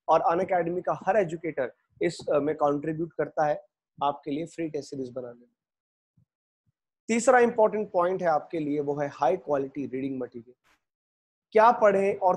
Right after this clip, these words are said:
क्या ना पढ़ें, ये सबसे बड़ी समस्या है unacademy के लिए। material बहुत ज्यादा है, जरूरत से ज्यादा material available है जो सिर्फ आपको confuse करेगा, लेकिन आपको चाहिए हाई quality reading material जो आपका time save करे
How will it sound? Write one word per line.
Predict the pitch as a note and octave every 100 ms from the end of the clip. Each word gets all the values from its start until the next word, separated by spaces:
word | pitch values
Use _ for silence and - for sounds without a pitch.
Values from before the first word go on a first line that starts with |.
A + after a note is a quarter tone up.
| -
क्या | F#3+ G3
ना | F3+
पढ़ें, | F3 E3+ E3 E3+
ये | E3
सबसे | D#3+ D3 A3
बड़ी | F#3 E3
समस्या | - D3+ D3 - D3
है | C#3+
unacademy | C#3 C3+ B2+ B2+ C3
के | B2
लिए। | A2+ _ _ _ _ - _ D3
material | F3+ A3+ A#3 A#3+
बहुत | F#3 G3 F#3+
ज्यादा | F#3+ F3
है, | D#3
जरूरत | C3+ G3 A3+
से | B3
ज्यादा | G3+ F#3+ G#3+
material | G#3 F#3+ G#3+ G#3
available | F3+ F#3 F#3+ G#3 F#3+
है |
जो | G3
सिर्फ | F#3+ B3 B3+ -
आपको | F3+ F3+ - F3
confuse | F#3 E3+ G3 G#3
करेगा, | - D#3 C3 B2 _ _ _ _ _ _ _ _ _ _ _ D#3+
लेकिन | G3+ C#4 A#3
आपको | F#3+ G3 B3
चाहिए | A#3 G#3+ A3
हाई | F#3 - F#3+ A#3+
quality | - F3+ F#3 G3
reading | D#3+ E3 F3 D#3
material | C#3+ D#3+ F#3 G3+ - _ -
जो | D3
आपका | G3 G3 -
time | A3 - F3 G3 A3
save | - E3+ D3 -
करे | B2